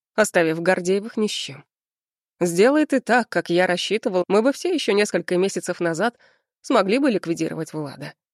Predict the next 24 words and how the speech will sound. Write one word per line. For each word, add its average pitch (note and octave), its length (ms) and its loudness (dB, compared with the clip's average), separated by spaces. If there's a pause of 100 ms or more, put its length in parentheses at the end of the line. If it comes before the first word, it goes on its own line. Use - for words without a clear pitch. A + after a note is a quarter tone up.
(600)
Но G3 240 4
ты E3 120 -2
взял F3+ 360 -2
и - 20 0
облажался. D#3+ 760 -10 (180)
Сплошное F#3+ 800 0
разочарование. D#3 1000 -12 (1200)
Надеюсь, E3 600 -2
ты F3 180 0
не F3 200 2
ждешь F3 340 -4
от G#3+ 80 -8
меня E3 300 0
извинений E3 520 0
за F3+ 160 0
доставленные D#3 680 -2
неудобства. D#3+ 680 -6 (560)
Цежу C4 280 4
с - 80 -10
ехидством, A3+ 560 0
мечтая F3+ 360 -2
сдавить D#3+ 440 -6
ему E3 160 -8
горло. C#3+ 420 -16